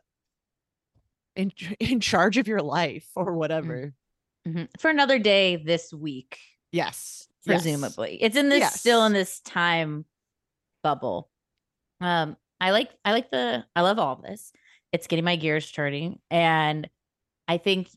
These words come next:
Speaker 2: I love what you're saying about speaking nicely to yourself, Lisa. I feel like there's a lot astrologically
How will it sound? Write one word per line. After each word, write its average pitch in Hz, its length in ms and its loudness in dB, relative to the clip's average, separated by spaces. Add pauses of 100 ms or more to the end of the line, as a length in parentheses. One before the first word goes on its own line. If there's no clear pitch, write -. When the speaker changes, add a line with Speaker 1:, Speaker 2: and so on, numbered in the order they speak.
(120)
Speaker 2:
I 170 80 2
love 185 160 2
what 190 100 -2
you're 175 120 -4
saying 175 220 -4
about 160 260 0 (280)
speaking 156 640 -8 (360)
nicely 143 600 -6
to - 160 -14
yourself, 143 320 -6
Lisa. 151 200 -2
I 143 40 0
feel 175 120 0
like 170 80 0
there's 170 140 0
a 165 60 0
lot 147 400 2
astrologically 143 1000 -4